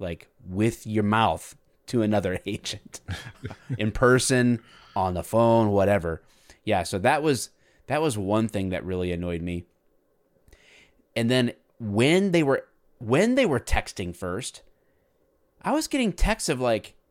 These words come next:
"Hey, what do you have in hand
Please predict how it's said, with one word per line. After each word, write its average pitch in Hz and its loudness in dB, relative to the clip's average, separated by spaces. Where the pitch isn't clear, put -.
"Hey, 147 2
what 113 2
do 202 2
you 190 4
have 175 2
in 156 0
hand 143 0